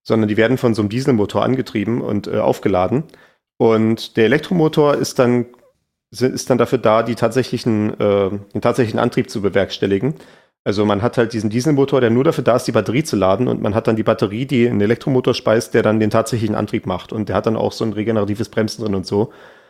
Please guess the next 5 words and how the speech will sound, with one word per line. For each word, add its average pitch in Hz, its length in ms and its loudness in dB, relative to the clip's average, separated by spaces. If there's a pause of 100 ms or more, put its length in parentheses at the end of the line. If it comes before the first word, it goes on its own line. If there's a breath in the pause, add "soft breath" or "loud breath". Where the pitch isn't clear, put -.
(400 loud breath)
Aber, 104 960 4
äh, - 40 -14 (180)
der 110 100 -2
Dieselmotor 123 520 2
hat, - 220 -2